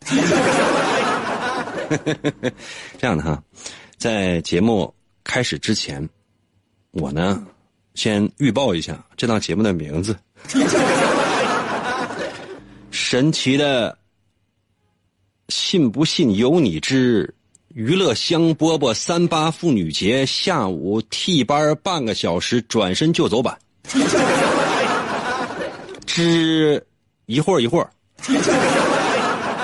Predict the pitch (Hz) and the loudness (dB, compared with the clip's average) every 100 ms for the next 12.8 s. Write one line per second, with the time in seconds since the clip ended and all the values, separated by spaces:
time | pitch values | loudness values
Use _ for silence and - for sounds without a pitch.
0 | - 254 - - - - - 110 113 117 | -6 -6 -8 -10 -12 -16 -10 -2 0 2
1 | 110 117 113 117 113 - 62 - - - | 0 0 2 2 0 -4 -20 -12 -6 -4
2 | - 151 - - - 156 110 90 110 113 | -4 -4 -6 -10 -6 0 2 2 2 2
3 | 113 _ 113 120 98 113 113 123 135 - | 0 _ -6 -2 0 0 0 2 0 -2
4 | - 117 131 110 120 127 117 120 92 123 | -4 -2 0 2 2 2 2 2 2 0
5 | 104 120 82 78 _ - - 277 - - | 0 0 0 -2 _ -10 -2 0 2 2
6 | 262 269 - 277 - - 240 - - - | 2 2 0 0 0 -2 -2 -4 -6 -6
7 | 508 - - - - - - - 120 123 | -6 -6 -6 -10 -10 -14 -14 -4 2 2
8 | 98 87 - - _ - - 82 113 101 | 4 0 -2 -12 _ -10 -4 -2 0 0
9 | 85 82 82 - _ _ 78 101 101 98 | 0 -4 -8 -12 _ _ -2 0 2 2
10 | 107 95 90 87 78 80 - _ _ _ | 0 0 0 0 -2 -4 -12 _ _ _
11 | _ 117 117 110 _ _ - - - - | _ 0 0 0 _ _ -20 -20 -20 -20
12 | - - 117 117 101 95 90 80 | -20 -4 0 2 0 0 0 0